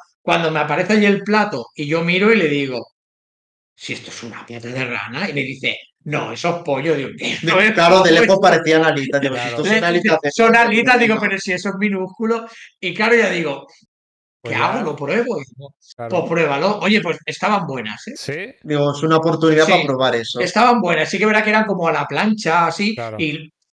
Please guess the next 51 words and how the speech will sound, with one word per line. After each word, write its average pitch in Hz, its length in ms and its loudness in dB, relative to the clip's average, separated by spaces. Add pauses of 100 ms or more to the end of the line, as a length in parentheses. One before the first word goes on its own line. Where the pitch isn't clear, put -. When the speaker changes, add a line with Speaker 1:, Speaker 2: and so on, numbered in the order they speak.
(240)
Speaker 1:
si 180 160 -2
no 214 120 4
te 240 80 6
dicen 226 240 4
que 190 120 2
es 180 60 -2
rana 156 240 -2
y 143 60 -6
no 165 80 -4
lo 180 140 0
miras, 170 520 -6 (640)
Speaker 3:
Ujú. 117 120 -10
Speaker 1:
parece 156 720 0
carne 151 320 -4
normal 147 300 -6
y 139 40 -8
corriente. 120 480 -12 (260)
Sí 165 200 -4
que 170 80 0
es 147 60 -2
verdad 160 260 0
que, - 80 -4
claro, 156 220 0
ya 139 120 -4
sabes 147 280 -4
lo 151 140 -2
que 160 240 0
es 185 120 -6
y 139 60 -6
encima 131 260 -8
ves 143 120 -6
las 139 200 -6
patas 143 240 -2
allí, 170 160 0
que 139 60 -4
parece 123 180 -8
una 131 200 -6
M 147 200 -4
aquello, 160 420 -2 (100)
Speaker 3:
Claro. 113 380 -10 (260)
Speaker 1:
y - 80 -2
te 170 80 0
da 143 100 0 (140)
un 247 140 2
poquito 202 360 2
de, 196 340 2 (220)
de 208 260 4
Speaker 3:
<laughs> - 0 -
Speaker 1:
cosa, 202 520 2
¿no? 202 160 -2
Pero, 170 220 -4